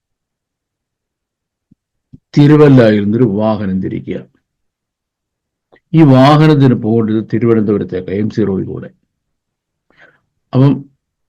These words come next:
എം സി റോഡിൽ കൂടെ പോയി ചെല്ലേണ്ട സ്ഥലത്തിന്റെ അഡ്രസ്സൊക്കെ സാറ്റലൈറ്റ് സെറ്റ് ചെയ്തു, ഈ നാവിഗേറ്ററിൽ സെറ്റ് ചെയ്തെല്ലാം വെച്ച് കഴിഞ്ഞു.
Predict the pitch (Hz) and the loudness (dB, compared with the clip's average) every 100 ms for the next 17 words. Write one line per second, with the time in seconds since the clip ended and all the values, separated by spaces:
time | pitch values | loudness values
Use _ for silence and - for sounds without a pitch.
0 | _ 135 139 139 139 131 120 131 135 120 | _ 0 2 4 4 4 4 2 2 0
1 | 147 - 139 127 131 123 123 117 123 117 | 0 -2 -2 0 0 0 -2 -4 -4 -4
2 | 139 160 160 _ _ _ _ - 117 127 | -4 -6 -10 _ _ _ _ -10 -6 -2
3 | 123 123 131 127 123 123 120 120 104 113 | 0 -2 -2 -2 -2 -2 -2 -2 -4 -4
4 | 117 98 87 - _ _ _ _ _ _ | -4 -4 -6 -14 _ _ _ _ _ _
5 | _ _ _ _ _ _ _ 123 113 113 | _ _ _ _ _ _ _ -4 0 0
6 | 110 - _ _ _ _ _ _ 131 135 | -2 -4 _ _ _ _ _ _ 0 4
7 | 131 123 123 120 127 131 113 117 110 107 | 4 4 2 2 -2 -2 -4 -2 -2 -2
8 | 104 104 101 87 - | -4 -6 -8 -8 -12